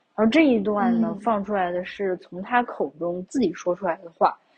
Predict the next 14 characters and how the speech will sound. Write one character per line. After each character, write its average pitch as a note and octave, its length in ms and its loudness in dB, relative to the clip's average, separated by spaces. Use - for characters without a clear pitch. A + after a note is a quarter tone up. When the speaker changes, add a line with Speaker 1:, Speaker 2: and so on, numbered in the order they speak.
Speaker 1:
尽 C4 200 8
管 B3+ 220 4
这 C4 140 -2
最 D4 260 -2
后 C#4 180 0
一 A3 200 -2
层 F3 340 -14
中 F#3+ 220 -4
还 G3+ 240 0
包 D4 260 4
裹 A3+ 240 -2
着 E3+ 120 -8
隐 E3+ 360 -14
喻 F#3+ 240 -4